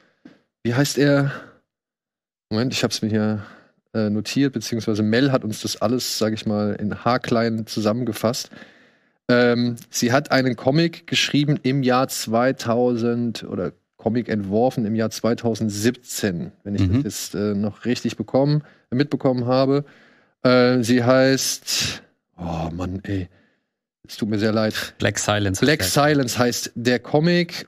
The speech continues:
Speaker 1: und die Dame, weiß ich jetzt nicht mehr. Auf jeden Fall, ähm, hat sie ein paar Bilder aus ihrem Comic, äh, mit ein paar Bildern der Serie abgeglichen.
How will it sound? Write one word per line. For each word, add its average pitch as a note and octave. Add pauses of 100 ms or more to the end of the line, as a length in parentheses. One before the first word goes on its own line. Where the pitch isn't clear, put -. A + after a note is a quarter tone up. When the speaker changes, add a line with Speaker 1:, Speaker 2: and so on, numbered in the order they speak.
(100)
Speaker 1:
und C#3+
die B2
Dame, C#3 (680)
weiß G2+
ich F2+
jetzt G2
nicht G2
mehr. G2 (400)
Auf B2+
jeden F3+
Fall, F3+ (500)
ähm, D3+ (220)
hat D#3
sie E3+ (500)
ein C#3+
paar D3
Bilder F#3
aus D3+
ihrem D#3+
Comic, A3+ (220)
äh, D3+
mit D3+
ein C#3+
paar C#3
Bildern D3+
der C3+
Serie B2+
abgeglichen. C#3+